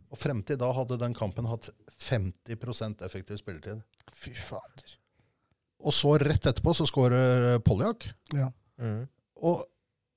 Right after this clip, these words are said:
Speaker 1: fra han skårer og ut, så har kampen toogåtti prosent effektiv spilletid.
Speaker 2: <laughs>
Speaker 3: Ja.
Speaker 1: Og det som hører med til historien, er jo at dommeren, da, så kan du si at ja, men ja, det er rent på kort tid. Men dommeren, han var jo da, han hadde jo så lite fotballforståelse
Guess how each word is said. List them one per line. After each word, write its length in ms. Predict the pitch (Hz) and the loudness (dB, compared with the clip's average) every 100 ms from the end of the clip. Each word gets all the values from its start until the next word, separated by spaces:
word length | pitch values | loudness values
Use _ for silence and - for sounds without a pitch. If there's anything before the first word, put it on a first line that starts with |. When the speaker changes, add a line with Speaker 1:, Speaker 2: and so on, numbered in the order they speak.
| _ _ _ _ - | _ _ _ _ -2
Speaker 1:
fra 280 | 165 147 156 | 6 6 8
han 220 | 147 147 | 6 4
skårer 460 | - 156 117 131 139 | 4 6 6 6 2
og 100 | - | 2
ut, 300 | 156 190 - | 0 0 -2
så 160 | 156 | 0
har 160 | 131 135 | 2 2
kampen 380 | - 104 120 120 | 0 2 2 2
toogåtti 800 | - 110 101 120 - - - 107 | 0 0 0 0 -2 -12 -6 0
prosent 600 | 117 113 113 104 - - - _ | 0 2 -2 -4 -10 -20 -20 _
effektiv 380 | 98 98 90 107 | -6 -6 -4 -4
spilletid. 520 | - 92 - 107 135 - 139 | -2 -4 -2 0 0 0 -2
Speaker 2:
<laughs> 120 | - | 0
Speaker 3:
Ja. 200 | 147 110 151 143 | 0 0 0 -2
Speaker 1:
Og 360 | 151 135 151 151 135 139 - | 2 4 4 0 -6 -10 -4
det 180 | 143 151 151 | 2 4 4
som 200 | 170 165 | 4 4
hører 280 | 160 127 | 6 4
med 180 | 113 123 | 4 2
til 80 | 139 | 0
historien, 340 | - 113 139 151 | -2 0 0 0
er 160 | 120 | 2
jo 80 | 135 | 2
at 100 | 131 | 0
dommeren, 500 | 127 139 101 113 170 | 0 2 2 2 2
da, 100 | 165 117 | 0 0
så 180 | - | -2
kan 160 | 113 120 | -2 -2
du 40 | |
si 120 | 110 101 | 0 0
at 140 | 92 | 0
ja, 140 | 98 98 | 0 2
men 220 | 101 95 | 0 0
ja, 140 | 95 92 | 0 0
det 140 | 95 | 0
er 180 | 90 90 | 0 0
rent 180 | 87 95 | -2 -4
på 80 | |
kort 160 | 92 - | -8 -10
tid. 120 | 160 | -6
Men 180 | 120 131 | -4 -4
dommeren, 440 | 127 123 95 131 120 | -2 0 0 0 0
han 200 | 123 120 | -2 0
var 180 | 98 | -2
jo 80 | 107 | 0
da, 120 | 98 107 110 _ _ _ _ _ - | 0 -2 -4 _ _ _ _ _ -8
han 140 | 127 | -6
hadde 160 | 110 123 | -2 0
jo 80 | |
så 220 | - 107 110 | 0 0 0
lite 240 | 101 - | -2 -4
fotballforståelse 920 | - - 85 85 101 - 90 - 131 | -8 -8 -8 -8 -10 -8 -6 -4 -2